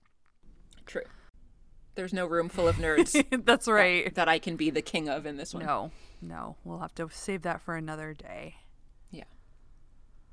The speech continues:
Speaker 2: Jack suggests they go get the device from Michello's planet and try to slam it in reverse. And Hammond gives them the go-ahead for that and tells them to have care and treat it as hazardous.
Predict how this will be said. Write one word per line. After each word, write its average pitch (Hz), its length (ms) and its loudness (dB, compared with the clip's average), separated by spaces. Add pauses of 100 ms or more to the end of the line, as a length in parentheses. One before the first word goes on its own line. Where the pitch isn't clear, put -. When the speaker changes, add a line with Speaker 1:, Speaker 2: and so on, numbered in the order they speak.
(720)
Speaker 2:
Jack 190 320 0
suggests 202 560 0
they 214 200 2
go 202 200 2
get 185 360 2 (220)
the 190 280 -6
device 208 640 4
from 240 540 2 (260)
Michello's 214 680 6
planet 175 680 0 (800)
and 175 340 -4
try 233 240 8
to 247 120 2
slam 233 300 2
it 226 120 2
in 214 100 0
reverse. 202 640 4 (1120)
And 311 180 0
Hammond 302 300 4
gives 254 200 -2
them 254 200 2
the 226 80 0
go-ahead 220 480 6
for 196 200 2
that 185 240 8
and 185 140 0
tells 185 280 0
them 180 220 -4
to 170 320 -6
have 165 300 2
care 320 540 6
and 214 140 -2
treat 220 260 -4
it 202 140 4
as 180 180 0
hazardous. 175 920 2